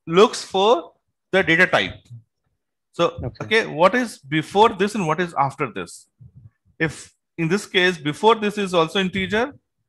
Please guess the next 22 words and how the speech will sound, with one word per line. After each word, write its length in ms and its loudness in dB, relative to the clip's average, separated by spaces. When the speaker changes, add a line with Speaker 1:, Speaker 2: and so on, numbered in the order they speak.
Speaker 1:
after 320 4
this 240 -4
is 160 -4
also 300 2
integer. 500 -6
So 180 -6
integer 380 -2
plus 260 -6
integer 560 -4
are 140 4
integer 380 0
value, 340 2
Speaker 2:
Mm. 40 -4
Speaker 1:
which 140 -4
is 140 -8
sum 180 2
of 160 0
these 160 -8
two. 160 -20
Here 200 2
is 200 -6
checking 460 -6